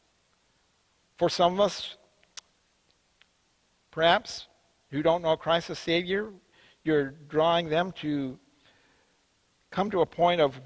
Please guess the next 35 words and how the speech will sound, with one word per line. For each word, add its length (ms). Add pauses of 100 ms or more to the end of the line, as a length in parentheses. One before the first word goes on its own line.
where 220
they 340 (380)
trust 400
in 220
Jesus 400
Christ 600 (640)
for 240
forgiveness 600
and 120
the 60
gift 280
of 100
eternal 380
life. 440 (840)
And 80
I 100
pray 320
that 180
if 160
anyone 420
is 160
in 180
that 200
category, 560
Father, 360
that 140
is 300 (420)
watching 420
today, 360
that 260
they 160
might 400 (320)
come 260
to 120
you 280